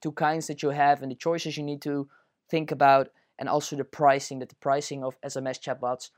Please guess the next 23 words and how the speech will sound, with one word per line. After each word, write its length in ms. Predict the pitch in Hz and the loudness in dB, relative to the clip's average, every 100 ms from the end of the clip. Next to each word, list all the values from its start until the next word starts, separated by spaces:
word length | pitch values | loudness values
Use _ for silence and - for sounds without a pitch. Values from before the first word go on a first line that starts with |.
| _ - | _ -12
depends 480 | 123 - 139 143 - | -10 -4 -4 -4 -8
on 60 | 143 | -10
the 80 | 131 | -10
country 560 | - 143 139 123 120 - | -6 -6 -6 -8 -8 -8
that 200 | 127 123 | -12 -8
you're 160 | 123 120 | -8 -8
in. 180 | 117 - _ _ _ _ | -12 -20 _ _ _ _
So, 420 | - 190 151 - | 6 8 8 6
if 180 | 190 190 | -2 0
you 100 | 226 | 2
want 180 | 226 175 | 2 4
more 180 | 196 220 | 4 4
podcast 460 | 214 196 165 - | 2 0 -2 -2
episodes 540 | 143 - - 135 139 - | -8 -6 0 2 0 -8
on 80 | 147 | -10
how 280 | 120 139 185 | 0 4 6
you 120 | 208 | 4
can 220 | 180 151 | -4 -2
use 280 | 151 151 147 | 0 0 -2
chatbots 460 | - 180 175 165 | -2 0 0 -4
in 100 | 143 | -4
your 100 | 156 | -4
marketing, 640 | 139 131 131 135 131 131 | -2 0 0 -2 -6 -6